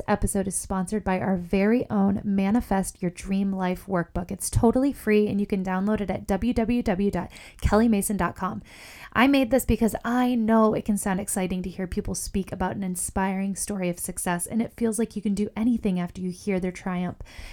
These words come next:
and you feel moved to make a change. Then bam!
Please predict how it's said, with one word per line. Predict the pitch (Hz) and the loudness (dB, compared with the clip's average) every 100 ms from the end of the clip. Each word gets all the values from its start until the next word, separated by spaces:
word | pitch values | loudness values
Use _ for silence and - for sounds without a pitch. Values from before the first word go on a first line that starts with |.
| - | -6
and | 202 | -2
you | 214 233 | 0 0
feel | - 214 | 0 0
moved | 185 180 185 190 196 - | 0 -2 0 -2 -4 -10
to | 196 | -6
make | 190 | -6
a | - | -4
change. | 190 113 - - - | -6 -6 -8 -14 -6
Then | - 196 | 0 0
bam! | 180 330 320 180 | 4 6 6 2